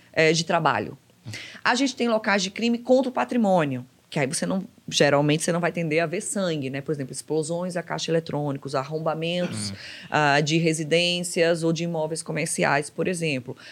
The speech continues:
Speaker 1: Local de crime ambiental, uma mata protegida que foi desmatada, por exemplo, uma, um, um,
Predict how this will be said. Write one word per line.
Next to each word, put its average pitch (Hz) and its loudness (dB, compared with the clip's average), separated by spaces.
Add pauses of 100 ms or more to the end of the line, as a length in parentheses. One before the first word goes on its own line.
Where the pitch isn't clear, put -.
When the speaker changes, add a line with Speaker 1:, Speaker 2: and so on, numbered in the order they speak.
(240)
Speaker 1:
Local 247 6
de 247 2
crime 262 4
ambiental, 214 4 (360)
uma 175 2
mata 190 6
protegida 185 0
que 202 -10
foi 190 -8
desmatada, 175 2
por 165 2
exemplo, 156 2
uma, 165 2
um, 165 0
um, 160 0